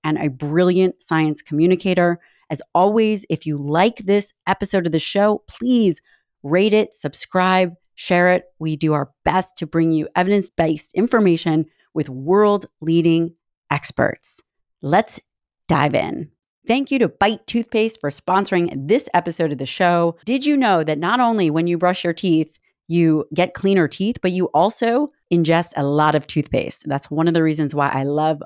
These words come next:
Bite. It's exactly that. It's one bite. You pop it in your mouth, you chew it up, and you start, don't swallow it, and you start <laughs> brushing your teeth. It is a dry toothpaste tablet with clean ingredients,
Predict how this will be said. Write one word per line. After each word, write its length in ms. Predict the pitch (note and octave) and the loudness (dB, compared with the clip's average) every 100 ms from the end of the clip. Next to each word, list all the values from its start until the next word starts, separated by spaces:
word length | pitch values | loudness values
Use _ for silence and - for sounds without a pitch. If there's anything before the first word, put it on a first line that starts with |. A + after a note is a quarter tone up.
| - | -6
Bite. 300 | C3+ F3 A3 - | 0 0 -2 -6
It's 160 | C#3 C#3 | -6 -6
exactly 500 | C#3+ B2+ C3+ D3 C#3+ | -2 -2 -2 -4 -2
that. 300 | F#3 B3+ - | 0 -2 -4
It's 200 | D#3 - _ | -10 -12 _
one 600 | D3 C#3 D#3+ G3+ G#3+ G#3 _ | -12 -4 0 2 0 -4 _
bite. 380 | E3+ A3+ F4 - - _ _ | 0 2 0 -6 -16 _ _
You 120 | C3 C3 | -10 -10
pop 360 | - G3+ A3+ | -6 -4 0
it 80 | A#3+ | 0
in 140 | A#3+ | 2
your 100 | G3 | 2
mouth, 400 | D#3 D#3 G#3+ E4 E4 _ _ | 2 2 4 2 -2 _ _
you 100 | C#3+ C3+ | -12 -10
chew 340 | - - A#3+ B3+ | -10 -2 2 2
it 80 | |
up, 280 | F#3+ B3+ - _ - | 2 0 -4 _ -6
and 140 | E3 | -2
you 80 | D#3 | -2
start, 500 | - - F#3 F#3+ G3+ | -2 -4 0 0 0
don't 180 | - D#3+ | -4 -2
swallow 300 | - C4+ D3+ | 0 2 2
it, 160 | D3+ - _ _ - | 0 -6 _ _ -4
and 140 | D3+ | -2
you 100 | E3+ | 0
start 600 | - - C#4 B3 F4 - _ _ | -4 -4 -2 0 -2 -4 _ _
<laughs> 200 | _ - | _ 0
brushing 560 | F3+ - F#3 F3+ F3 | 0 0 0 0 0
your 520 | - D3+ D#3 D#3 D3+ - _ | -2 -2 0 0 -2 -8 _
teeth. 320 | - C#3+ B2 _ _ | -2 -2 -2 _ _
It 180 | D#3+ D#3+ - | -2 -2 0
is 260 | E3+ D#3+ - | 0 0 -4
a 120 | C#3+ | -8
dry 680 | C3 D#3 D#3+ D#3+ E3 E3+ - - | -6 -4 0 2 2 0 -2 -8
toothpaste 480 | E3 - C#3 C#3 | -10 -6 -6 -6
tablet 480 | - D3+ D#3 D#3+ D#3 - _ _ | -4 -2 0 0 -2 -6 _ _
with 160 | D3+ - | -8 -8
clean 420 | _ G3 G#3 A3 | _ -2 0 2
ingredients, 720 | A#3 G3 D3+ D3 D3 D3 D3 | 0 0 0 0 0 0 -4